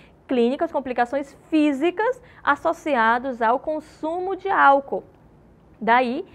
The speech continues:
a sugestão do audit é que nós tenhamos orientação, mas já iniciemos uma intervenção breve e melhoremos essa monitoração de, monitorização desse paciente. Então, nós já precisaremos acompanhar esse paciente mais de perto,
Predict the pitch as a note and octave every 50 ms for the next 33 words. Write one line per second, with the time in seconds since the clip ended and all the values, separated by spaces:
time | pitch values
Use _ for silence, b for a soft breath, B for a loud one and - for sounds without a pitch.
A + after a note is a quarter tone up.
0 | B B B B B B3+ C4+ C4+ - - F4+ F#4+ F4 D#4 C#4+ D#4 - - - E4+
1 | G#4 B4+ A4 C#4 A3+ G#3+ G#3 G#3 A3 A3+ C4 - - B B B B B B B
2 | - C#4+ - E4+ E4 D#4+ E4 D#4+ - C#4 A#3 G#3 G3 G3+ G3 - - A3+ A3 G#3+
3 | G#3+ G#3 G#3 C4+ D#4+ G4 - - D4 C4+ D4 A#4 C5+ B B B B B B F4
4 | F#4+ F#4+ F4 E4+ F4 F4+ F#4+ F#4 F4+ F4+ F4+ - F4 D#4 D4+ D4+ C4 D4 C4 A#3+
5 | A#3 A3+ A#3+ A3+ A3 G#3 G#3+ G#3 G#3 G#3 E4 F4 F#4+ D#4 C4+ B3 B3 B3+ C#4+ D#4+
6 | E4+ G4 G4 B B B B B B - D#4+ F4+ E4+ C#4+ D4 D4 D#4 F4+ G#4 A4
7 | G4+ G#4 G4+ E4+ C#4+ C#4 D4 E4+ F#4 F#4 D#4+ B3 C#4+ C#4+ D#4 D4+ - D#4 D4 C#4+
8 | C#4 D4 D#4 F4 F#4 F#4+ - - F#4+ G#4 A#4+ A#4+ - G#4 D#4+ D#4+ D#4 E4+ C#4 B3+
9 | C4 C#4 D#4+ E4+ F4+ F4 E4 E4+ E4+ E4+ D#4+ C#4 C#4+ D4+ E4 - - - F4+ -
10 | - C5 C#5+ B4+ A4 E4+ C#4+ - - B B B B B B B - C4+ C#4+ C#4+
11 | D#4 D4+ D4+ D4 D4 - D4+ C#4 D4+ D4 C#4+ C4+ A#3+ A3+ G#3+ G#3+ A3+ A3 A3 A#3+
12 | B3 A#3 A#3 A#3 G#3+ G#3 A3 A3+ C4+ D#4+ E4+ F4+ E4+ F4 D#4 - D#4 D#4+ D#4 -
13 | D4+ C#4 C#4 - - A#3+ A#3 A3+ A3+ D4 - - B3 A#3+ A#3+ A3+ A3+ A#3 A#3 -
14 | A3+ A3